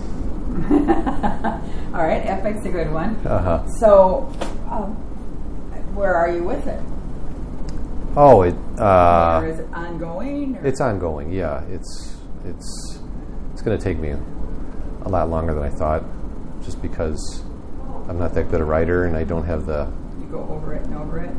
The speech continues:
Speaker 2: Yeah, a lot of revisions and editing. Um,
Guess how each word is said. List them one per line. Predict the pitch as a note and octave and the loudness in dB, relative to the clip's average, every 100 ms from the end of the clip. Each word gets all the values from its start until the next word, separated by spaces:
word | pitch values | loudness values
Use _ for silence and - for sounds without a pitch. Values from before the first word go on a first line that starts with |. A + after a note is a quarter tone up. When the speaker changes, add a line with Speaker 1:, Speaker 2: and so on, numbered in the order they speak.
| - | -4
Speaker 2:
Yeah, | F2 F2 E2+ E2+ E2 D#2+ | -2 2 2 4 2 2
a | |
lot | F2 E2 | 2 2
of | D2 - D#2+ | 0 -2 0
revisions | E2 F2+ D#2+ E2 D#2+ | 2 2 2 2 2
and | D#2 | 0
editing. | D#2 D#2+ D#2+ D#2+ E2 D#2+ - - - | 0 0 0 0 0 -2 -2 0 0
Um, | E2+ D#2 D2+ D2 - | 2 2 2 0 -2